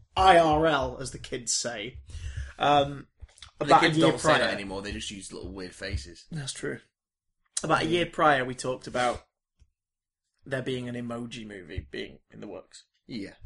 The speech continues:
Speaker 1: Not
Speaker 2: Yeah.
Speaker 1: too long ago, this time last year, so just under a year ago,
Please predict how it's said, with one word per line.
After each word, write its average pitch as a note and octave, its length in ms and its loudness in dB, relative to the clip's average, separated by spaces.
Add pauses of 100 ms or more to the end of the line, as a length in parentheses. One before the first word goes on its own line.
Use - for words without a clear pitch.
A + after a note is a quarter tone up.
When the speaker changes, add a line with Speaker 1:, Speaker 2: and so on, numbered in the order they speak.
(1600)
Speaker 1:
Not E3+ 420 2
Speaker 2:
Yeah. A3+ 40 -8 (160)
Speaker 1:
too G3+ 40 0
long G3 260 0
ago, D#3 400 4
this C#3+ 180 -2
time B2+ 220 -4
last G#2+ 200 -8
year, F2+ 300 -6
so A2+ 480 -6
just - 240 -10
under B2 180 -4
a A2 60 -6
year G#2+ 160 -8
ago, G#2 380 -10